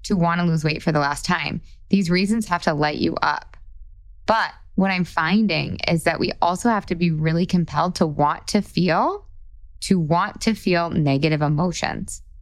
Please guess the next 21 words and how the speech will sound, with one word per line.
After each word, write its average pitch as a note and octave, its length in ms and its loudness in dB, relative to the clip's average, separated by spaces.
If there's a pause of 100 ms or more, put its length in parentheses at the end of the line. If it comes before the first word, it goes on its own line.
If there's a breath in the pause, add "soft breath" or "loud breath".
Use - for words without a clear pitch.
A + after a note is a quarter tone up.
(380)
So - 160 -2
why E3+ 340 0
might F4+ 180 4
I D#4+ 220 0
actually F3 340 0
wanna E3+ 320 0
feel - 240 -2
negative - 400 -2
emotions, - 760 -8 (760)
right? G3 280 0
Answer G3+ 280 4
that F4 160 0
question F#3+ 360 -2
for D#3+ 120 0
yourself. - 480 -2 (180)
It's - 220 -2 (560)
really F#3 580 0
interesting. D#3 720 -2 (440 soft breath)
Why F#3 200 2
might C#4+ 200 0
I C4 160 0